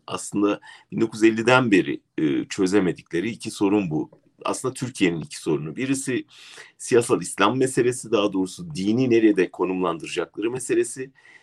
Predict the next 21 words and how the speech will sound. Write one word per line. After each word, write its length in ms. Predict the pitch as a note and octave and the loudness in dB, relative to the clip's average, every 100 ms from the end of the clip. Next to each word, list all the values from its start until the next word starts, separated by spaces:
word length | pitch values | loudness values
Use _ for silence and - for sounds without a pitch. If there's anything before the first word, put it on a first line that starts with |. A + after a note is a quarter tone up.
| _ | _
Diğeri 260 | - D#3 D#3+ | 2 4 4
Kürt 240 | F#3 F3+ | 0 2
meselesi. 640 | C3+ A2 E2+ - - - - | 2 2 0 -2 2 2 4
Yani 280 | A#2+ A#2+ G#2 B2+ | -2 -2 -2 -2
bu 120 | D3+ | -2
ikisine 600 | - D#3+ - A2 G#2 A#2+ | -2 -6 -2 0 0 -2
bir 140 | D3 | -4
türlü 460 | - A#2 D#2+ F#2+ A2+ G#2 | 0 0 2 0 0 -2
merkez 420 | G2 G#2+ A2+ G#2 | -4 -2 -4 -4
sağ, 360 | - F#2 G2+ - _ _ _ _ - | -2 -2 -2 -6 _ _ _ _ 2
e, 80 | G2+ G#2 G2+ F2 | 6 8 6 4
demokratik 540 | A#2 B2 C#3+ C#3 D3+ | 4 2 0 -2 0
bir 60 | C3 | 2
yaklaşım 460 | A#2 - A2 B2 | 4 4 2 4
ortaya 320 | A2 - B2 A#2 | 2 4 4 6
koyamıyor 460 | A2 G2+ F2+ D#2+ | 6 4 2 -4
bu 80 | D2+ | -6
ikisi 280 | D2 - - | -8 -10 -6
söz 260 | - E2 | -2 -2
konusu 340 | - F2 F2 E2+ | -2 -6 -2 -2
olduğunda. 480 | D#2+ D#2+ D#2+ D#2 | -2 -4 -4 -6